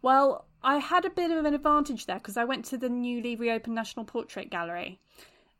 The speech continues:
and they had one of those handy family trees, which I was having a look at. So I sort of almost did it, but then I got, I got a generation out.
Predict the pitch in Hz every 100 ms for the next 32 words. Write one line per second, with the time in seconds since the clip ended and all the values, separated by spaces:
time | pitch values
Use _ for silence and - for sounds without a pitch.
0 | - 214 226 233 233 247 233 226 220 214
1 | - 226 220 202 226 220 202 208 - 226
2 | 180 - - 202 - - 180 175 - 190
3 | 185 175 190 185 175 170 - - - -
4 | - - - 247 240 240 240 - - 247
5 | - 311 285 262 311 320 294 240 - 196
6 | 196 220 233 226 220 - - - 226 240
7 | 233 208 - 262 240 233 233 226 - 208
8 | 208 - 196 170 -